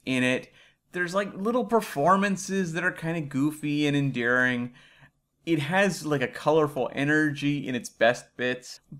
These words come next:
But ultimately, it's, it's a mess, and it doesn't really know what it is. But because of that, I can't really hate it. I just have to kinda look at it and say, like, "Oh,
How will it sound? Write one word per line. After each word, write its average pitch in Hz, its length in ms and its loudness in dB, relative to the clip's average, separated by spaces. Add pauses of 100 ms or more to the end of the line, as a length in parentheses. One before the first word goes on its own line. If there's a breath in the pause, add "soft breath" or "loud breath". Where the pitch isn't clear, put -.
(120)
But - 360 2
ultimately, 214 600 0
it's, - 320 -10
it's - 460 -8
a 147 80 -2
mess, 185 580 -2 (100)
and 143 400 -2
it 127 400 -2
doesn't 147 560 -4
really 143 260 0
know 135 180 2
what 135 180 0
it 101 180 -6
is. 139 480 -2 (460 soft breath)
But 151 300 0
because 165 460 2
of 147 180 0
that, 123 260 6
I 123 120 0
can't 160 320 -8
really 123 240 -2
hate 127 300 -2
it. 240 240 0 (440 soft breath)
I 147 120 4
just 143 220 -2
have 147 160 0
to 135 100 -6
kinda 135 260 0
look 131 200 -2
at 127 100 4
it 123 40 2
and 117 120 -4
say, 120 200 0
like, 110 220 0
"Oh, 143 500 6